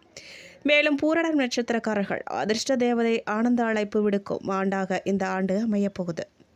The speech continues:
எண்ணிய காரியங்கள் தடையில்லாமல் நடக்கப் போகுது. பெருமையும் சிறப்பும் அதிகரிக்கப் போகுது. தொழிலை பொறுத்தவரை சனி பகவானின் அனுகிரகத்தால வாகன யோகம் ஏற்பட போகுது. மின்சாதன பொருட்கள் விற்பனை அதிகரிக்கப் போகுது. இடம் வாங்கி விற்கும் தொழில் லாபத்தை தரும்.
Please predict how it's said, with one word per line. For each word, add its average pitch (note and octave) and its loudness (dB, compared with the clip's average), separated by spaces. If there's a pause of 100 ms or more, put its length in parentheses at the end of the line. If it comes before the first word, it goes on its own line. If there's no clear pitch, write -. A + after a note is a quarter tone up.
(540)
எண்ணிய D4 4
காரியங்கள் C#4+ 2
தடையில்லாமல் C#4 2
நடக்கப் A3+ -2
போகுது. F#3+ -2
பெருமையும் A#3 2
சிறப்பும் A3+ 0
அதிகரிக்கப் A#3 0
போகுது. F#3 -6 (220)
தொழிலை G#3+ 2
பொறுத்தவரை G#3 0 (560)
சனி C#4 2
பகவானின் D4+ 2
அனுகிரகத்தால B3 0
வாகன A#3 0
யோகம் A#3 2
ஏற்பட G#3+ -2
போகுது. F#3+ -2 (560)
மின்சாதன D#4 2
பொருட்கள் A#3+ 0
விற்பனை A3 0
அதிகரிக்கப் G#3+ 0
போகுது. E3 0
இடம் G#3 2
வாங்கி B3 2
விற்கும் A#3 2
தொழில் A3 2
லாபத்தை G#3 0
தரும். F#3 -2